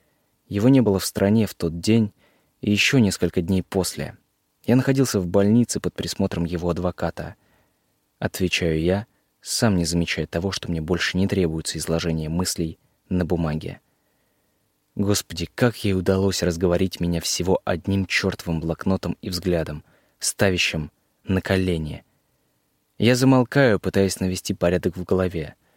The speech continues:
стараюсь вновь укрепить стену, выстроенную годами.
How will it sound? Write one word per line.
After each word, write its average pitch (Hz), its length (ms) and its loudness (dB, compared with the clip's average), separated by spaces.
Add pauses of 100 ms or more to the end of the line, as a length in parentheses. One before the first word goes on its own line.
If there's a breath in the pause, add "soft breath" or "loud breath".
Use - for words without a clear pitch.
(220)
стараюсь 90 460 0
вновь 90 440 0
укрепить - 400 -6
стену, - 480 -2 (500)
выстроенную 87 720 -2
годами. 82 580 0